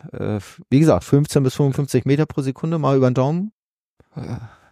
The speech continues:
Speaker 2: Ja, sag irgendwas. Fünfzig, hundert,
Speaker 1: Ja,
Speaker 2: zweihundert.
Speaker 1: f-, sechsundsiebzig.
Speaker 2: Sechsundsiebzig.
Speaker 1: Kilometer.
Speaker 2: Was? Gummibärchen.
Speaker 1: Ja.
Speaker 2: Hast du als Narkosearzt gelernt? Immer mit Einheit, Herr Kollege.
Speaker 1: Ja, Entschuldigung.
Speaker 2: <laughs> Sechsundsiebzig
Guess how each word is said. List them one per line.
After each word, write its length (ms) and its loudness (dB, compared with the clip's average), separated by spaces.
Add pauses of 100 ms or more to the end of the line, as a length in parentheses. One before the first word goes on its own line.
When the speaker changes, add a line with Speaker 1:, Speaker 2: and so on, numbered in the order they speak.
(960)
Speaker 2:
Ja, 200 -2
sag 220 -2
irgendwas. 440 -4
Fünfzig, 600 -4
hundert, 400 4
Speaker 1:
Ja, 40 0
Speaker 2:
zweihundert. 520 0 (100)
Speaker 1:
f-, 160 -18 (240)
sechsundsiebzig. 1120 -4 (300)
Speaker 2:
Sechsundsiebzig. 760 -2
Speaker 1:
Kilometer. 680 0 (320)
Speaker 2:
Was? 80 -20
Gummibärchen. 640 2 (140)
Speaker 1:
Ja. 300 4 (460)
Speaker 2:
Hast 180 -2
du 60 8
als 220 4
Narkosearzt 580 -2
gelernt? 400 -2 (500)
Immer 200 2
mit 160 0
Einheit, 560 2 (180)
Herr 120 4
Kollege. 460 2
Speaker 1:
Ja, 100 -2
Entschuldigung. 500 -6 (440)
Speaker 2:
<laughs> 440 -8
Sechsundsiebzig 720 2